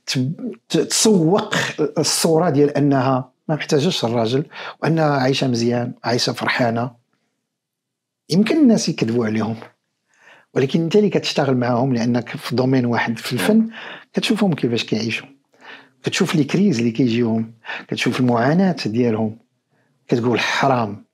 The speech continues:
كون هي كانت شي بصح انها مرتاحه، شي بس ما كاين، ولكن ما مرتاحاش".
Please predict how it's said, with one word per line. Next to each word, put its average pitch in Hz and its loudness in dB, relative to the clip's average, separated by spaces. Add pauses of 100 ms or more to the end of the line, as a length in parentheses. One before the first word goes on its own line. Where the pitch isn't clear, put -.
كون 196 2
هي 208 4
كانت 190 2
شي - -4
بصح - -6 (460)
انها 131 4
مرتاحه، 139 0 (840)
شي - 0
بس 190 2
ما 165 2
كاين، 151 2
ولكن 190 2
ما 208 4
مرتاحاش". 196 0